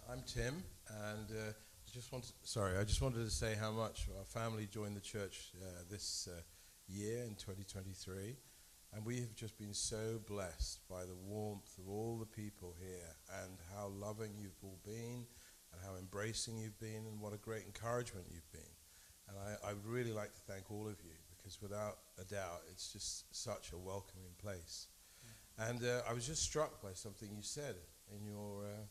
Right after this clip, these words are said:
dialogue earlier. Uh, that is that if you look at the beginning of the Bible, uh, Pastor Hanny was saying, you know, that the light and the dark and the sun and the moon were created to shine light, to give us light here on earth.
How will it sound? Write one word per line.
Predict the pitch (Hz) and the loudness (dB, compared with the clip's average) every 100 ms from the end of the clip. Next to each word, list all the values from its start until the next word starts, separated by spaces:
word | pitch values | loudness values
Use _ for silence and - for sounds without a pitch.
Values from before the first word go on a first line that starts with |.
| - - - | -10 -18 -6
dialogue | - 113 117 101 92 | 2 6 6 4 2
earlier. | 104 104 95 82 - - - - - | 0 0 0 -4 -10 -18 -18 -18 0
Uh, | 107 107 | 4 6
that | 120 131 | 6 6
is | 127 123 | 6 6
that | 117 - - - - - - - - - | 4 4 -4 -6 -16 -20 -20 -20 -20 -8
if | 107 107 | -6 0
you | |
look | 117 135 | 2 2
at | 139 | 0
the | |
beginning | 110 113 117 | 0 2 2
of | 110 | 2
the | |
Bible, | 104 127 143 120 101 92 - - - - - | 2 6 6 6 2 0 -8 -18 -18 -18 -14
uh, | 101 95 95 | -12 -10 -6
Pastor | - 110 113 | -2 0 4
Hanny | 117 117 | 4 4
was | 110 | 2
saying, | - 113 110 | 4 4 2
you | 113 | 2
know, | 110 | 2
that | 107 98 | 0 -2
the | 98 | -2
light | 101 113 117 113 - - - | 2 4 4 2 -2 -10 -8
and | 92 | -8
the | |
dark | 95 113 113 113 107 - | 2 6 8 8 4 -8
and | 90 | -4
the | |
sun | 92 - 113 113 104 | 0 4 4 4 2
and | 92 | -4
the | 92 101 | -4 0
moon | 107 107 | 0 0
were | 98 - | -2 -6
created | 101 98 104 101 113 110 - - - - - | -6 -2 -2 -2 -6 -6 -14 -18 -18 -18 -8
to | 110 | -2
shine | - 117 113 110 | 0 2 2 4
light, | 101 113 - - | 4 2 0 -8
to | - | -4
give | 110 | -2
us | 104 104 | 0 2
light | 107 110 - - | 6 6 4 2
here | 104 | 2
on | 104 | 4
earth. | 101 107 127 - | 6 6 4 0